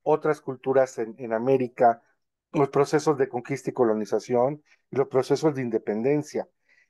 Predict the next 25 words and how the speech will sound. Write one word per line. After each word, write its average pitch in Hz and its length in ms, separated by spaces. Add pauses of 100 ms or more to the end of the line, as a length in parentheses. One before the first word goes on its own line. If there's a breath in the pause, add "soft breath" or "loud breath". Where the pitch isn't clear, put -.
(200)
Eh, 139 360
algo 160 340
que 151 120
tiene, 143 680 (100)
eh, 113 600
mm, 104 280 (440)
o - 140
que 135 200 (100)
yo 147 140
busqué, 147 560
por 127 200
ejemplo, 123 500 (300)
en 131 140
estos 143 320
libros, 139 540 (340)
es 139 340
también, 147 680 (1500)
eh, 123 400 (380)
reforzar, 143 1040 (640)
eh, 120 800 (380)
la 135 140
historia, 151 480
por 135 140
un 151 140
lado, 127 360